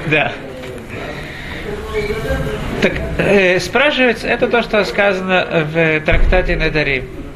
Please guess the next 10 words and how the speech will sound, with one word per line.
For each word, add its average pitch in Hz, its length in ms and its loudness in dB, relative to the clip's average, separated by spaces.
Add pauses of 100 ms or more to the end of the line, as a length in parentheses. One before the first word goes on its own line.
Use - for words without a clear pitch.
(180)
Спрашивается 226 760 0
вопрос, 220 540 2 (220)
что, 269 600 2 (360)
чему 220 520 4
нас 214 400 2
этот, 180 480 0
э, 170 720 4
эта 175 180 4
история 190 420 2
обучает. 156 560 0